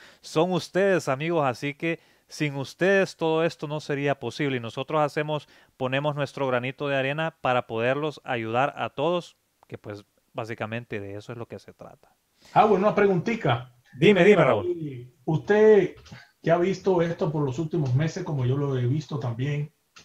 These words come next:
Speaker 2: esto de Nancy Pelosi con Mitch McConnell, ¿usted cree que esto ha sido un juego político lo que ellos han traído? Porque siete meses esperando por un segundo estímulo es algo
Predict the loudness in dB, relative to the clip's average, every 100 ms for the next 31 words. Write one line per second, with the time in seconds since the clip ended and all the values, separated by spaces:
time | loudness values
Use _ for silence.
0 | -8 -6 -6 -2 0 0 -2 -2 2 2
1 | 2 -2 -4 -4 -4 -6 -10 -10 -10 -10
2 | -6 -4 -4 -4 -4 -4 -2 0 0 -4
3 | -12 _ _ _ _ _ -20 -20 _ -6
4 | -2 -2 0 0 -2 -2 2 2 2 -2
5 | -2 -4 0 0 0 0 -2 -2 -2 -2
6 | -4 -6 -6 -6 -4 -4 -2 -2 -2 -4
7 | -2 -2 -6 -10 _ _ -6 -6 -6 -6
8 | -4 -2 -2 -4 -6 -8 -10 -8 -4 -4
9 | -4 -4 -4 -4 -4 -2 -2 -4 -4 -4
10 | -4 -2 -4 -4 -12 _ _ -4 -2 0
11 | 0 0 -4